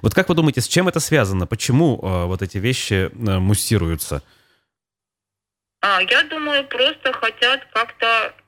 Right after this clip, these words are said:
Speaker 2: наверно, чтобы не было доверия к нам.
Speaker 1: Ага.
Speaker 2: Другому, ну, другого варианта нету. Потому что это началось как только вот, э,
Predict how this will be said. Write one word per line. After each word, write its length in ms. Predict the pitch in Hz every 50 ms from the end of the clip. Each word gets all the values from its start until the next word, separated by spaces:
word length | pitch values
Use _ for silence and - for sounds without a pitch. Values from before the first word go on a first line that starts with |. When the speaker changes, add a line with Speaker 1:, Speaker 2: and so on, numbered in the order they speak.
| _ _ _ - -
Speaker 2:
наверно, 480 | 208 202 202 202 208 214 233 233 226
чтобы 380 | 220 - - 208 214 214 - 214
не 140 | 208 220 233
было 120 | 226 240 -
доверия 440 | - 220 208 185 185 185 180 180 175
к 100 | - -
нам. 200 | 185 180 180 185 _ _ _ _ _ _ _ _ _ _ _ _ _ _ _ _ -
Speaker 1:
Ага. 480 | 87 87 85 80 76 82 82 82 78 73
Speaker 2:
Другому, 560 | 73 - 247 254 262 247 247 240 220 - - _ _ _ _
ну, 120 | - 220 233
другого 500 | 214 233 233 233 214 233 262 262 247 240
варианта 440 | 220 220 214 220 214 240 240 - 208
нету. 340 | 190 175 170 165 - - - _ _ _ _ _ _
Потому 300 | _ - 214 214 233 -
что 120 | - 240
это 120 | 233 - 240
началось 400 | 233 226 - 233 226 233 233 - - -
как 200 | - 226 214 - - - - -
только 320 | - 220 220 - - 196
вот, 160 | 180 196 190 - - -
э, 100 | 170